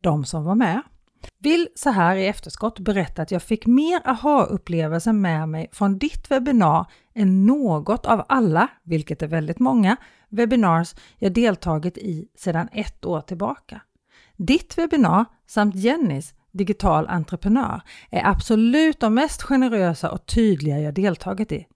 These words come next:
Du är fantastiskt kunnig, proffsig och transparent i hur du förmedlar din arbetserfarenhet. Tack." Alltså vet du, jag blir tårögd nu när jag läser det från Instagram. Extra kul är det ju också att hon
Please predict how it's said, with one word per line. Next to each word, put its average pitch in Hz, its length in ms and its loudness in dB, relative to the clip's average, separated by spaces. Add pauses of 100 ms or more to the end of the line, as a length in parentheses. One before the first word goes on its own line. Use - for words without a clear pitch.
(160)
Du 175 180 2
är 170 40 4
fantastiskt 269 640 2
kunnig, 220 500 4 (180)
proffsig 170 580 0 (140)
och 208 140 -6
transparent 175 920 0 (200)
i 233 80 0
hur 226 120 4
du 170 140 0
förmedlar 151 560 -2
din 147 200 -10
arbetserfarenhet. 165 1080 -10 (480)
Tack." - 560 -14 (880)
Alltså 220 180 -4
vet 202 140 -2
du, 202 80 -2
jag 156 240 -4
blir 220 180 -8 (440)
tårögd 214 600 -2 (120)
nu 285 300 2
när 254 100 4
jag 226 100 6
läser 202 400 0
det 254 80 2
från 220 180 2
Instagram. 185 420 0 (460)
Extra - 720 0
kul 220 220 4
är 190 140 4
det 165 60 2
ju 170 80 2 (300)
också - 320 -2
att 165 160 2
hon 170 200 2